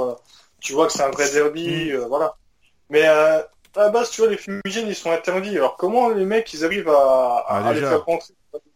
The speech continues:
Speaker 1: Déjà, le problème, hein, il y a déjà un problème à partir de là, tu vois. Mais, euh, co-, comme je disais peu de temps avant, tu vois, quand, quand Fekir, il fait son geste et que les,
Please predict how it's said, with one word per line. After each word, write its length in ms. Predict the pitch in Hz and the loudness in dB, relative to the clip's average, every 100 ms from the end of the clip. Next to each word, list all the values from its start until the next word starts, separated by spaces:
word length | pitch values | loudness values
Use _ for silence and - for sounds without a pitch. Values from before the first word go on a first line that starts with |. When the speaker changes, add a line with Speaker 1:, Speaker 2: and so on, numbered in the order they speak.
| _ 143 | _ -6
Speaker 1:
Déjà, 220 | 147 180 | 0 0
le 140 | 147 | 0
problème, 400 | - 156 185 170 | 0 0 2 2
hein, 120 | 131 123 | 0 0
il 60 | |
y 40 | 123 | -6
a 60 | |
déjà 180 | 123 135 | -6 -2
un 60 | 131 | -2
problème 360 | - 143 147 | -4 -8 -6
à 60 | 131 | -6
partir 420 | - 160 - 131 | -4 -6 -6 -8
de 100 | 147 | -4
là, 160 | 190 190 | 0 0
tu 140 | - 139 | 0 -4
vois. 180 | 143 _ _ _ _ _ | -4 _ _ _ _ _
Mais, 160 | 135 151 | 0 4
euh, 680 | 151 143 135 131 127 123 123 113 | 6 6 6 6 4 2 -2 -6
co-, 120 | - 143 | -8 -4
comme 200 | 147 135 | -4 -6
je 60 | |
disais 300 | 147 147 165 147 127 - | -10 -2 0 0 -4 -6
peu 100 | 139 | -10
de 100 | _ | _
temps 240 | 147 147 | 2 2
avant, 240 | 151 208 208 | 4 2 2
tu 140 | - | 0
vois, 180 | 175 175 | 2 2
quand, 160 | 139 | 0
quand 180 | 127 131 | -2 -6
Fekir, 360 | 135 143 - 170 | -4 -10 -6 -4
il 100 | 151 | -4
fait 160 | 143 | -4
son 220 | 131 147 143 | -4 -4 0
geste 340 | 175 170 - | 0 0 -2
et 80 | 120 | -6
que 100 | 131 | -4
les, 280 | 120 117 | -4 -4